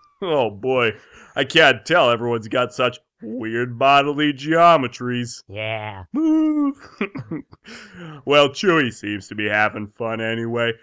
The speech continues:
Speaker 2: I have a shine to Chewie. I'd like him to be my boyfriend. This is really part of the movie.
Speaker 1: Anyway,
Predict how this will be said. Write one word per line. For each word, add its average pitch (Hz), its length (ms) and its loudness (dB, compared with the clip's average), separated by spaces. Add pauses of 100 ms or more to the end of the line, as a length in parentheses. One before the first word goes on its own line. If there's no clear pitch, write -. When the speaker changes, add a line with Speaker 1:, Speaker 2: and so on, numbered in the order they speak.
Speaker 2:
I 120 120 -8
have 123 120 -10
a 117 80 -8
shine 127 580 -8
to 113 120 -16
Chewie. 123 600 -8
I'd 113 180 -16
like 120 200 -14
him 127 140 -10
to 127 100 -14
be 127 140 -12
my 120 160 -14
boyfriend. 123 680 -10 (200)
This 123 160 -16
is 117 160 -20
really 123 220 -12
part 127 260 -10
of 113 60 -14
the 117 60 -16
movie. 117 440 -14 (240)
Speaker 1:
Anyway, 107 760 0